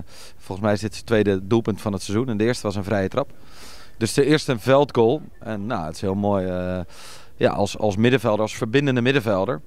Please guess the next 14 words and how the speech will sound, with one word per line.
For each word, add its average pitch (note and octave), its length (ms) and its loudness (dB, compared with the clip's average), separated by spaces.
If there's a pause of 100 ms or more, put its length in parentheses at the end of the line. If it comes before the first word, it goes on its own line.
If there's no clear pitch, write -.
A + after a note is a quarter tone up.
(560)
ja, G2+ 140 0
mag B2 260 2
je C#3 100 4
ook B2 200 4
wel A2 260 6
in G#2+ 80 2
een A2 80 -2
seizoen, A2 360 0
eh, G#2 380 -2
op A2 120 -6
een, G#2+ 100 -2
op G#2 160 -8
een G#2 140 -4
bepaalde G#2 1000 2